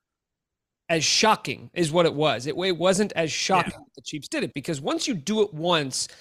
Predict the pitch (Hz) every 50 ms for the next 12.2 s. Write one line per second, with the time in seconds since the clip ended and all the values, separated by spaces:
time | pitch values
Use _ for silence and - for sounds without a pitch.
0 | - _ _ - 165 170 170 170 156 - - 170 170 170 175 - - 175 170 170
1 | 165 160 160 175 165 156 180 175 165 - - - 175 165 165 156 151 147 - -
2 | - - - _ _ _ _ _ _ _ _ _ - 165 160 165 165 165 143 160
3 | 180 170 147 185 175 175 170 175 165 - - 175 175 170 165 156 156 143 - 165
4 | 165 147 156 135 - 160 147 131 160 165 160 - - 170 160 139 151 151 156 156
5 | 156 156 156 135 - - 277 - 175 139 165 156 151 151 117 160 208 220 214 202
6 | 180 - 165 - - 175 156 151 143 151 151 120 143 - - 139 - - - 135
7 | - - - - 151 135 - 123 113 113 - - 151 147 123 - 147 147 147 139
8 | 135 135 135 - - 143 135 127 135 131 123 - 131 - - 143 135 131 123 127
9 | 127 127 - - 117 131 139 117 - 139 131 127 - - 131 113 160 131 123 117
10 | 123 120 120 120 _ _ _ _ _ _ _ _ _ _ _ _ _ _ - 170
11 | - - 214 208 208 202 196 180 143 147 190 208 220 196 180 170 160 156 151 143
12 | 156 147 - -